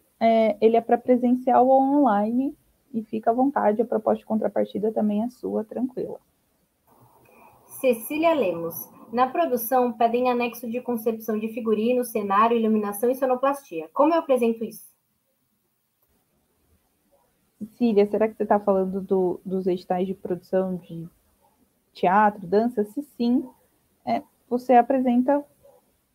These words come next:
Speaker 1: é, é que a gente não pede como anexo, a gente pede como item algumas coisas. Daí você apresenta como achar melhor, tá bom? Como, lembrando que quem vai analisar é uma comissão,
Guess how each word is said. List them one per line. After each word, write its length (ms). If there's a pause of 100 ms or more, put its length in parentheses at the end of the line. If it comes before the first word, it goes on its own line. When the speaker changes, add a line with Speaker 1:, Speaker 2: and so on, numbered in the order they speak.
(320)
Speaker 1:
é, 460
é 60
que 120
a 80
gente 220
não 100
pede 220
como 180
anexo, 460
a 40
gente 220
pede 260
como 400
item 420
algumas 400
coisas. 520 (500)
Daí 180
você 200
apresenta 460
como 220
achar 240
melhor, 500
tá 100
bom? 280 (160)
Como, 500
lembrando 500
que 140
quem 180
vai 120
analisar 420
é 40
uma 180
comissão, 600